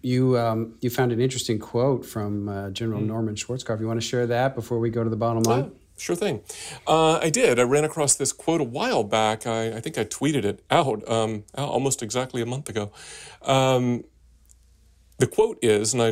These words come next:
Speaker 2: you know, I looked around and I found it in more than one place, so I, I think it actually comes from <laughs> General Schwarzkopf. You gotta, you gotta check these things out, be information fluent. Uh, so he said, "Leadership is a potent combination of strategy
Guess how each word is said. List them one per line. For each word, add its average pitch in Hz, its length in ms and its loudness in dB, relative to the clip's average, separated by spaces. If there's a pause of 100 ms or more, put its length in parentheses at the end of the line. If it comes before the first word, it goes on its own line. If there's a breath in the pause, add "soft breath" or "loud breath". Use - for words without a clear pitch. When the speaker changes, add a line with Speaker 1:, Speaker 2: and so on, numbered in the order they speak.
(120)
Speaker 2:
you 127 60 -6
know, 113 100 -2
I 107 60 0
looked 117 240 -4
around 107 380 -2
and 98 180 -6 (300)
I - 20 -6
found 117 240 0
it - 100 -8
in 104 60 -4
more 113 240 2
than 110 140 -2
one 107 160 0
place, 117 320 0
so 110 100 -4
I, 104 120 -4 (200)
I 110 80 -4
think 127 240 -2
it - 140 -10 (280)
actually - 340 -4
comes 101 280 -4
from - 260 4
<laughs> - 80 6 (120)
General 160 240 2
Schwarzkopf. - 680 2
You 143 60 -2
gotta, 139 280 4 (240 loud breath)
you - 60 -6
gotta 147 140 4
check - 200 -4
these 110 160 -2
things 104 240 -4
out, 104 200 0
be 104 120 -6
information 101 520 -6
fluent. 113 320 -2 (680 loud breath)
Uh, 127 460 4 (360)
so 151 180 4
he 165 100 4
said, 139 340 2
"Leadership 139 680 2 (500 loud breath)
is 98 100 2
a 117 60 4
potent 160 640 0 (200)
combination 117 880 0
of 104 160 -2
strategy 135 840 2